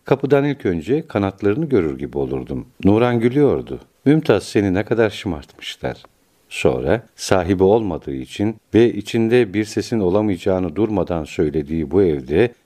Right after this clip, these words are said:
misafir ev sahibi oyununu oynamasına hayret ederek kendisine kızdı.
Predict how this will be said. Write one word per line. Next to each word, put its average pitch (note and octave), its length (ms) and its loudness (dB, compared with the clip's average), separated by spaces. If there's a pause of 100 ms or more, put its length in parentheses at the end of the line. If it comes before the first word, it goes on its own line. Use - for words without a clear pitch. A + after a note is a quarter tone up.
(140)
misafir F#2 600 0
ev F2+ 200 2
sahibi C#2+ 460 -4
oyununu D#2 460 -2
oynamasına D2+ 640 0 (220)
hayret F2 440 0
ederek C#2+ 400 -8
kendisine C#2 460 -6
kızdı. - 380 -10